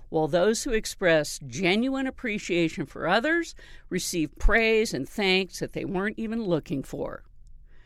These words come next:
When was the last time you received a written thank you card for a business transaction?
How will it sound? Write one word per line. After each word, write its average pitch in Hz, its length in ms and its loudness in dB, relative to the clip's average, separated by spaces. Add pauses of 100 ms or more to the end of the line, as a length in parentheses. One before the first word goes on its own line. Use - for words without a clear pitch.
(380)
When 339 240 2
was 453 140 -4
the 381 80 -2
last 220 460 0
time 156 300 -2
you 226 260 0
received 170 500 -2
a 165 60 -2
written 160 280 -4
thank 208 340 -4
you 180 100 -6
card 147 380 -4
for - 180 -6
a 214 60 -2
business 330 460 0
transaction? 147 800 -2